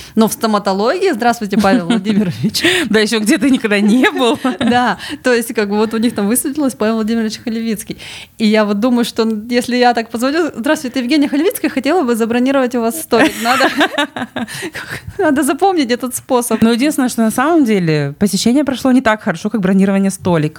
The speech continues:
Speaker 1: Так.
Speaker 2: А, я думала, что заказать. Такая думаю: пасту или бургер?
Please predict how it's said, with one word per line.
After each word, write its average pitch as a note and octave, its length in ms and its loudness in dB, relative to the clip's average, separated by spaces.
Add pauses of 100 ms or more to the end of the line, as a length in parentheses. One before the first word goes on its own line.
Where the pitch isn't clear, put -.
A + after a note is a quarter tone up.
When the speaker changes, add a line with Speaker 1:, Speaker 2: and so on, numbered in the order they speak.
(340)
Speaker 1:
Так. D3+ 460 -8 (100)
Speaker 2:
А, F#3 480 2
я G3 480 0
думала, G3+ 300 2
что F3+ 180 -2
заказать. G#3+ 540 0 (160)
Такая F3+ 220 -4
думаю: E3 440 -2 (300)
пасту B3 480 -2 (420)
или A3 160 0
бургер? D#3 520 -4